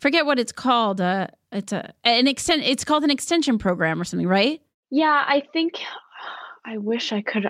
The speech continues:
Speaker 2: I, if I can look in my email, I'll find the name of it. Something like Splash or some kind of thing like that, like Stream, like that. It was, like, these, these programs that they would advertise for high school and younger students.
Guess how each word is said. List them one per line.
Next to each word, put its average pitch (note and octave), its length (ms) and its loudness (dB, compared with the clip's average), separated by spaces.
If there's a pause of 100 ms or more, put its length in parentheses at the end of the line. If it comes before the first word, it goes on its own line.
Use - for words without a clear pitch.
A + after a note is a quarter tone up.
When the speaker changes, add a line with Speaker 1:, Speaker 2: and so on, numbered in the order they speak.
Speaker 2:
I, G#3 140 6 (180)
if G#3+ 220 2
I G#3+ 120 4
can G#3+ 220 -4
look G3 140 0
in G3+ 100 0
my F3+ 140 2
email, F#3 300 2
I'll F3+ 340 2
find E3+ 280 2
the E3 60 -4
name E3 260 0
of E3 160 0
it. F3 160 0
Something D4+ 380 2
like C4 240 4
Splash A3+ 1040 2
or G#3 60 4
some A#3 260 0
kind G#3 320 2
of F#3+ 140 0
thing F#3 180 -2
like F3+ 260 0
that, E3 240 2
like - 140 -12
Stream, G#3 640 4
like F#3+ 180 4
that. A3 160 4
It G#3 60 4
was, A3 160 4
like, A#3 200 2
these, G#3+ 360 2 (280)
these A#3+ 160 2
programs B3+ 540 2
that G#3 140 2
they F#3+ 100 4
would F3+ 140 2
advertise - 1120 -2 (420)
for F3+ 400 6
high F#3 220 0
school F3+ 420 2
and D#3+ 220 -4
younger E3 400 0
students. - 800 -8